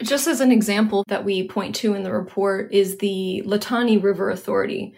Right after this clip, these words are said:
which is a governmental institution in Lebanon that is primarily in control of managing the Litani River Basin, which takes up about a fifth of the country. So it's quite important.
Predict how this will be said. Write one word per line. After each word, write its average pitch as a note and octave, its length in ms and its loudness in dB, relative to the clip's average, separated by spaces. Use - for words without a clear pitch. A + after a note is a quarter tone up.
which G#3+ 200 -2
is G#3 160 2
a G3+ 320 2
governmental A3+ 520 2
institution G3 680 -2
in F#3+ 160 -4
Lebanon F#3+ 560 0
that F#3+ 260 -2
is F#3+ 280 -2
primarily F#3+ 800 -2
in A3 120 4
control G#3 380 4
of F3+ 200 0
managing G3 560 2
the F3+ 40 -6
Litani F#3+ 540 0
River F#3+ 260 0
Basin, F#3+ 520 -4
which G#3+ 240 -6
takes G3+ 260 -2
up F#3 100 -4
about F#3 240 -6
a F3+ 40 -6
fifth - 260 -10
of F#3 160 -6
the - 80 -6
country. - 420 -6
So - 160 -8
it's - 120 -10
quite A3+ 220 -2
important. F#3 600 -6